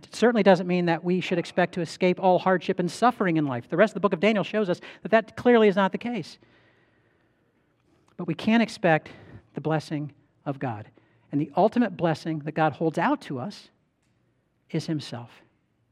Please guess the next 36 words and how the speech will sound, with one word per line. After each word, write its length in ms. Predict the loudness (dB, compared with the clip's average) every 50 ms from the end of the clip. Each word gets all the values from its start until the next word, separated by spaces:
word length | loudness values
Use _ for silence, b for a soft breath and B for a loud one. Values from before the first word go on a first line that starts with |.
| _ _ _ _ _ _ _ _ _ _ _ _ _ _ _ _ _ _ _ _ _ _ _ _ _ _ _ _ _ _ _
Fellowship 680 | -20 -18 -8 -4 -2 0 0 0 0 -2 -6 -8 -6 -6
with 120 | -8 -8 -6
him. 360 | -4 -4 -4 -4 -4 -8 -12 _ _ _ _ _ _ _ _ _ _ _ _ _ _ _ _ _ _ _ _ _ _ _ _ _ _ _ _ _ -16
Tasting 500 | -8 -2 0 0 0 0 -2 -2 0 0
of 100 | 0 -2
his 140 | -4 -8 -8
grace 420 | -6 -4 -2 0 0 -2 -2 -4
and 80 | -4 -4
his 160 | -4 -6 -8
goodness 540 | -4 -2 -2 -2 -2 -6 -12 -16 -20 -20 -20 _ _ _ _
and 80 | -4 -4
the 60 | -4
sufficiency 840 | -2 -4 -8 -10 -4 -2 -2 0 0 -2 -6 -4 -4 -6 -6 -6 b b b b b
of 100 | -4 -4
his 140 | -2 -4 -2
daily 320 | -2 -2 0 0 0 -2
provision 500 | -2 -4 -4 -2 -2 -2 -2 -2 -2 -6
for 180 | -6 -4 -4 -4
us, 140 | -4 -4 -4
even 220 | -4 -4 -2 -2
in 60 | -2 -4
the 40 |
face 220 | -2 -4 -4 -4 -4
of 80 | -6
very 180 | -6 -4 -4 -4
difficult 400 | -4 -6 -10 -12 -12 -14 -14 -14
circumstances. 720 | -14 -14 -14 -14 -14 -14 -16 -18 -18 -18 -20 -20 -20 -20 b b b b b b
We 80 | -6 -4
can 140 | -4 0 0
know 100 | 2 2
that 140 | 2 4 4
that 200 | 4 4 4 2
blessing 320 | 0 -2 -2 -2 -4 -6
rests 220 | -6 -6 -8 -10
upon 300 | -14 -14 -12 -10 -10 -10
us, 180 | -12 -14 -18 -20